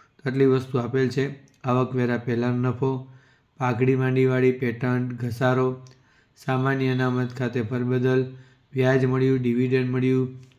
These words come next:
વ્યાજ ચૂકવ્યું, ડિવિડન્ડ ચૂકવ્યું, રોકાણ વેચાણ નફો અને ફર્નિચર વેચાણનું નુકસાન. તો સૌપ્રથમ મિત્રો, આવકવેરા પહેલાંનો નફો એક લાખ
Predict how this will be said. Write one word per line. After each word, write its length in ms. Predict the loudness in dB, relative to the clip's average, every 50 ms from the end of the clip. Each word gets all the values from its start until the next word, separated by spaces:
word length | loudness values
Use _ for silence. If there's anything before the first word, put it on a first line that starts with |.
| _ _ -6
વ્યાજ 280 | -2 0 2 2 2 0 -4 -6
ચૂકવ્યું, 480 | -6 -6 -4 -2 0 2 2 2 2 2
ડિવિડન્ડ 460 | 0 0 2 2 0 0 0 -2 -2
ચૂકવ્યું, 720 | -4 -6 -4 -2 0 0 2 4 4 2 2 0 -6 -14 -20 -20 _ _ _ _ _ _ _ -6
રોકાણ 340 | -4 -4 0 2 2 2 4
વેચાણ 360 | 4 2 0 0 -2 -2 -2
નફો 300 | 0 -2 -2 -4 -4 -4
અને 180 | -4 -2 -2 -4
ફર્નિચર 560 | -4 -6 -8 -6 -4 -2 -2 -2 -2 -2 -2
વેચાણનું 580 | -2 -2 -4 -6 -6 -6 -4 -2 0 0 0 0 -4 -8 -18 -20 _ _ _ _ _ _ -6
નુકસાન. 520 | -2 0 0 0 0 -2 -2 -2 -2 -2 -4 -6 -12 -20 -20 -20 -20 -20 -20 -20 -20 -20 -20 _ _ -4
તો 100 | -2 -2
સૌપ્રથમ 560 | 0 2 0 0 0 0 -2 -4 -2 -2 -4
મિત્રો, 360 | -2 -2 -4 -2 0 0 0 0 0 -4 -12 -20 -20 -20 _ _ _ -4
આવકવેરા 600 | 0 0 2 2 0 0 0 0 0 2 2 0
પહેલાંનો 360 | 0 0 0 0 0 0 -2 -2 -4 -6
નફો 420 | -4 -2 0 0 0 -2 -4 -10 -20 -20 _ _ _ _ _ 2
એક 220 | 2 2 2 2
લાખ 220 | 2 2 2 2